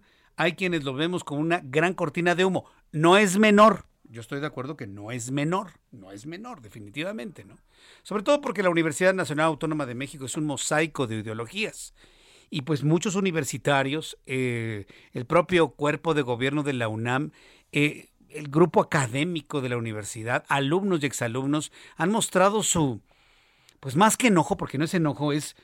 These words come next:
su sorpresa. Se-, es-, están como que no creen lo que ha ocurrido con los comentarios del presidente de la República, que habla de una universidad derechizada,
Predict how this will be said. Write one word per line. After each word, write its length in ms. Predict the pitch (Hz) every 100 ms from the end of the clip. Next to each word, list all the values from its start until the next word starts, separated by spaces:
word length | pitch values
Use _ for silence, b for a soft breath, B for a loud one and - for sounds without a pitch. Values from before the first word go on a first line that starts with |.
| b
su 140 | - 147
sorpresa. 840 | - 113 - 151 214 - 220 202 _ _ _ _ _ _ _ _ _ _ -
Se-, 120 | -
es-, 120 | 143
están 500 | - - 165 202 240
como 280 | - 165 143
que 100 | 147
no 420 | 147 151 175 202 -
creen 340 | 190 233 285
lo 220 | 233 147 -
que 100 | 147
ha 40 |
ocurrido 720 | 190 - 151 143 196 233 233
con 100 | -
los 120 | 151 -
comentarios 420 | 131 117 165 175
del 140 | 147
presidente 360 | 127 123 156 175
de 60 |
la 60 | 143
República, 480 | 123 151 170 160 131
que 100 | 147
habla 180 | 170 160
de 80 |
una 160 | 175 180
universidad 840 | 160 135 123 - 120 147 196 208 b b b
derechizada, 1080 | 147 143 147 139 131 - 180 180 170 -